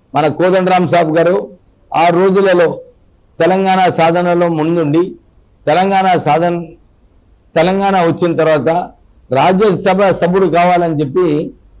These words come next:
మేమందరం అప్పుడు కేసీఆర్ని కోరడం జరిగింది. కానీ కేసీఆర్కి ఆయన ఆలోచననే వేరేగా ఉండే. నా కొడుకు, నా మ-,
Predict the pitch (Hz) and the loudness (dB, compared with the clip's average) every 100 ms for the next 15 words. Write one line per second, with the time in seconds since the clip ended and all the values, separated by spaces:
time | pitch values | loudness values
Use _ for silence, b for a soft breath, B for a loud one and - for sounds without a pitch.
0 | - 151 151 147 160 165 160 143 147 - | -6 -4 0 0 0 0 -2 -2 -4 -4
1 | 147 135 147 143 131 127 123 123 113 107 | -6 -2 -2 -2 -2 -4 -4 -6 -6 -8
2 | 110 - - - _ _ _ _ - 175 | -14 -18 -20 -20 _ _ _ _ -4 -2
3 | 160 180 180 196 196 185 190 185 180 - | 0 0 0 2 2 0 0 0 -2 -6
4 | - - - 185 196 190 220 208 214 214 | -16 -16 -4 -2 0 2 2 2 0 0
5 | 208 196 175 170 147 135 101 - _ _ | -2 0 0 0 0 -2 -6 -14 _ _
6 | _ _ _ - 165 165 165 180 170 185 | _ _ _ -4 -2 0 0 0 0 0
7 | 180 180 - - _ 135 165 170 160 | 0 -4 -10 -20 _ -4 -2 -2 -6